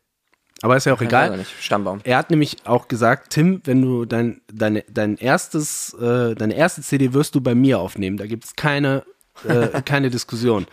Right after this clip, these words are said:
Speaker 2: <laughs> Die Leute ziehen dich über den Tisch. Ich sag, ich spiel bei dir Support, du nimmst die C D hier auf.
Speaker 1: Stimmt. Ich bin <laughs> relativ, ich gehe sehr naiv durch die Welt. Aber bisher hat ja immer alles funktioniert.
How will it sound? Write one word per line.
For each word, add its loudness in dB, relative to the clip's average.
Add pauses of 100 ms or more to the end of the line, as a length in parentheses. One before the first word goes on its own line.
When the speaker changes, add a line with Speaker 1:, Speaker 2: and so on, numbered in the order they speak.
(400)
Speaker 2:
<laughs> -4
Die -2
Leute 2
ziehen 2
dich 2
über 4
den -4
Tisch. 0 (180)
Ich 4
sag, 4
ich -2
spiel -4
bei 0
dir 0
Support, 4
du 0
nimmst -2
die -2
C -2
D 4
hier 2
auf. 2 (800)
Speaker 1:
Stimmt. -4
Ich -10
bin 4
<laughs> 0
relativ, 2
ich -10
gehe 0
sehr 4
naiv 4
durch -2
die -4
Welt. 2 (440)
Aber 2
bisher 2
hat 0
ja 4
immer 2
alles 0
funktioniert. -2